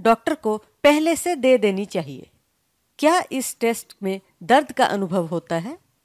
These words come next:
आमतौर पे इस टेस्ट में किसी किस्म का दर्द का अनुभव नहीं होता, लेकिन यदि कंट्रास्ट की आवश्यकता हो तो कंट्रास्ट आईवी दिया जाता है, जिसके समय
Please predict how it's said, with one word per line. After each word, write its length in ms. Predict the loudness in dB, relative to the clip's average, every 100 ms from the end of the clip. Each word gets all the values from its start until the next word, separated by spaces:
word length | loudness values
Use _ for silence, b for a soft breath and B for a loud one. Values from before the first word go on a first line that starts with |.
| _ _ _ _ _ _ _ _ _ 4
आमतौर 500 | 4 4 2 0 0
पे 220 | -2 -8
इस 340 | -6 -8 -8
टेस्ट 340 | -4 -6 -6 -8
में 200 | -6 -8 b b -6
किसी 260 | -4 -2
किस्म 340 | -2 -4 -6 -4
का 180 | -2
दर्द 280 | 0 0 -2
का 220 | -4 -2
अनुभव 320 | -2 -2 -6 -6 b b -2
नहीं 360 | 2 4 4
होता, 380 | 0 -2 -4 -8 -8 _ _ -4
लेकिन 440 | -4 -2 -4 -4 b b
यदि 360 | -2 -2 0 -4
कंट्रास्ट 720 | -4 -4 -2 4 4 4 -2
की 160 | -4 -2
आवश्यकता 520 | -2 -4 -10 _ -4
हो 280 | -4 -6 -8 b b b
तो 260 | -2 -2 -2 b -4
कंट्रास्ट 600 | -2 0 2 2 2 -8 b b
आईवी 360 | 4 4 6 2
दिया 240 | 4 2
जाता 300 | 2 0 -2
है, 220 | -6 -6 -10 _ _
जिसके 340 | -6 -6 -2 -4
समय 360 | -2 -4 -4